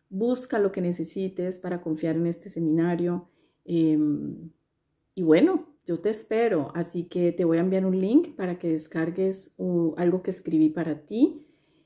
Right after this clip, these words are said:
que tiene que ver con las emociones y, y realmente cuál es el impacto de las emociones en el desarrollo neurobiológico y emocional de un bebé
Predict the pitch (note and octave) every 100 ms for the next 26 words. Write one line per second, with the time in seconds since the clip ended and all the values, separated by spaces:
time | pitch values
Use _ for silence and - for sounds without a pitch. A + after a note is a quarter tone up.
0 | _ - F3+ F3 F3 F3+ E3+ E3+ E3 E3
1 | D#3+ D3 - F#3 C4+ G4 - _ _ _
2 | _ _ _ G#3+ G#3 F#3+ F3+ F3 E3 D#3
3 | D#3 D3 D#3+ - _ _ _ _ - G3+
4 | F#3+ D#3+ E3 F3 F3+ F#3+ F#3 F#3 F3+ F#3
5 | F#3+ F3 E3 F3+ F3 - F#3+ F3+ F3 E3+
6 | D3+ D#3 E3 F3 F#3 F3 D#3+ D#3+ D#3 E3+
7 | D#3+ F3 E3 D#3+ E3+ F#3+ F3 E3+ D#3+ D#3
8 | D3+ D#3 D3+ D#3 E3+ - E3+ E3 D#3 D#3
9 | D#3 D3+ D3 D#3 D#3 D3+ C#3+ C#3 D#3 F3
10 | G3